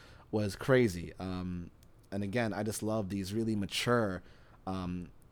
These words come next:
superhero, uh, comic book content because, you know, it, it, it grew up with us. Um, superhero content wasn't always like this, especially not animated. Now it's, you know, even animated stuff is,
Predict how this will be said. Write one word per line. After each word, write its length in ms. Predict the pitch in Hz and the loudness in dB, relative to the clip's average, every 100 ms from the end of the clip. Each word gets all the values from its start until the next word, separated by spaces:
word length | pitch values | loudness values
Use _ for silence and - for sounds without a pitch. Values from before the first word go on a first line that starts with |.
| - | -8
superhero, 880 | - 113 101 95 98 92 90 87 85 - | -4 -2 -2 -2 -2 -2 -4 -6 -10 -8
uh, 200 | 90 87 | -6 -4
comic 300 | 85 117 101 | -4 -2 0
book 80 | 90 | -2
content 420 | - 98 87 90 | -2 -2 -2 -4
because, 560 | 90 90 90 87 78 - | -6 -4 -4 -4 -6 -8
you 80 | 107 | -6
know, 260 | 90 78 - - - - | -6 -6 -10 -16 -20 -12
it, 100 | 101 135 | -6 -2
it, 160 | 117 95 - | -2 -2 -2
it 180 | 135 117 | -2 2
grew 160 | 123 | 2
up 140 | 120 - | 2 -2
with 140 | 87 | -8
us. 260 | 80 80 - - 98 - - - - | -8 -10 -10 -10 -10 -12 -20 -16 -6
Um, 320 | 98 92 92 - | -2 -2 -2 0
superhero 300 | 131 117 104 | 2 2 2
content 340 | 117 110 110 | 0 0 0
wasn't 200 | 117 117 | 0 0
always 320 | 117 107 101 - - - | 2 2 0 -6 -16 -2
like 200 | 107 127 | 4 4
this, 160 | 110 82 | 4 -4
especially 280 | 117 117 110 | -4 -4 -4
not 80 | - | -2
animated. 640 | 104 120 113 87 82 69 - | 4 6 6 2 -4 -10 -6
Now 240 | 95 98 | -4 -2
it's, 280 | 95 - - - - - - | -2 -4 -6 -10 -18 -18 -4
you 80 | 107 | -2
know, 120 | 104 | 0
even 280 | 120 120 104 | 2 2 2
animated 400 | 113 135 110 107 | 4 4 4 2
stuff 240 | 110 95 | 0 -2
is, 500 | 85 82 78 - - | -6 -8 -8 -8 -10